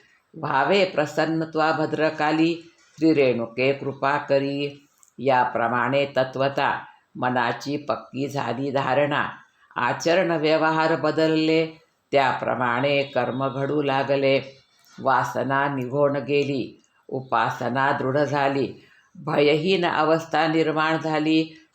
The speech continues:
झाले मोकळे आकाश. प्रतिवर्षी चैत्रात उत्सव होत असे परंपरागत. या उत्सवाचे काळी काही प्रथा रूढीचे होत असे पालन.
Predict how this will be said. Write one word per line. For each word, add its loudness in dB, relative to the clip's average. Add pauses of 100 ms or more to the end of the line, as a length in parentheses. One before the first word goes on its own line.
(120)
झाले 2
मोकळे 0
आकाश. 0 (880)
प्रतिवर्षी 0
चैत्रात 0 (580)
उत्सव 0
होत -2
असे 2
परंपरागत. 0 (520)
या 4
उत्सवाचे 0
काळी 2 (420)
काही 0
प्रथा 0
रूढीचे -2
होत -4
असे -2
पालन. -2